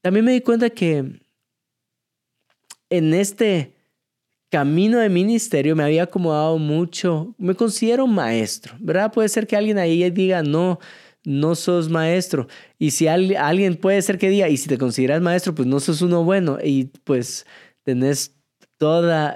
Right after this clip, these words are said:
eh, la libertad de tener tu propia opinión, pero yo me considero maestro, ¿verdad? Y, y, y mucho de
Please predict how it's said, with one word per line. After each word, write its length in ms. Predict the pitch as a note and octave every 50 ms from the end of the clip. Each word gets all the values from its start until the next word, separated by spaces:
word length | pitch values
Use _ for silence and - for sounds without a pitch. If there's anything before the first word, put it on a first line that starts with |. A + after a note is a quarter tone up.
| -
eh, 300 | G#2 - B2 A#2 A#2 A2+
la 140 | A2+ A2 G#2
libertad 380 | G#2 G#2 G#2 G2+ G2 - - B2
de 80 | C3+
tener 280 | C3+ C3+ A#2 A#2+ A#2+ B2
tu 140 | B2 - B2+
propia 240 | - C3+ C3+ D3 D#3
opinión, 300 | D3 D#3 D#3 F#3 G#3+ A3
pero 140 | F4 D#4
yo 120 | D#4 D#4+ D#4+
me 100 | E4+ C#4
considero 400 | D4+ C#4 A3 - G#3 G#3 G#3+ A3
maestro, 540 | G3+ F3+ D3 D3 D#3 D#3 C#3+ - - A2 A2+
¿verdad? 320 | C3 C#3+ D#3+ F#3+ A#3+ - - - - - - _ -
Y, 640 | - G3+ D#3+ D#3+ D#3+ D#3 D#3 D3+ D#3 D#3+ - - _ _ _ _ _ _ _ _ _ _ _ _ -
y, 160 | - F#3 F3 F3 E3+ F3 F3 - A2+ C3
y 140 | F#3 E3+ E3
mucho 640 | E3 E3+ F3+ G3+ B3+ D#4 D4+ - - C#4 C4+ C4+ A3
de 560 | D#3+ D3 C#3+ D3 C#3+ C#3 C3+ B2 A#2 G#2